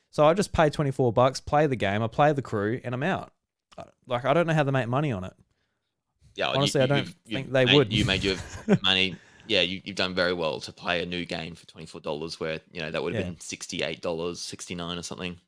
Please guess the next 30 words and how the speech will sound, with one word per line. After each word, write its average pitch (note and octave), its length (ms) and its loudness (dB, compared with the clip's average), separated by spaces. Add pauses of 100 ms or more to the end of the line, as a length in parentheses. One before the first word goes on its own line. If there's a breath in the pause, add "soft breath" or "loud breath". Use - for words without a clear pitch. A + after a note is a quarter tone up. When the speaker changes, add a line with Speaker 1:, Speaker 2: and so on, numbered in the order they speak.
(380)
Speaker 2:
um, F2+ 200 -8
Speaker 1:
Just, - 80 -20
Speaker 2:
physical. - 340 -4
Speaker 1:
yeah, D3 80 0 (800)
the D#3 80 -6
whole G3+ 140 6
point G3+ 160 2
of D3+ 60 2
their C#3+ 140 4
Speaker 2:
Straight - 120 -2
away. F2+ 40 0
Speaker 1:
subscription C3+ 340 -2
service A2 580 2
is A#2 220 -6
to B2 80 -4
get C3+ 220 0
people B2+ 220 2
to A#2 60 -2
sign A2+ 280 0
up A2 160 -2
and G#2+ 120 -6
stay. G#2 580 0 (320)
Then B2 140 -2
you've, A#2 200 -2 (160)
then C3 220 -2
you C3+ 120 0
can, A#2+ 220 -2
like, A2 260 0
have A#2+ 180 2
reliable A#2+ 600 4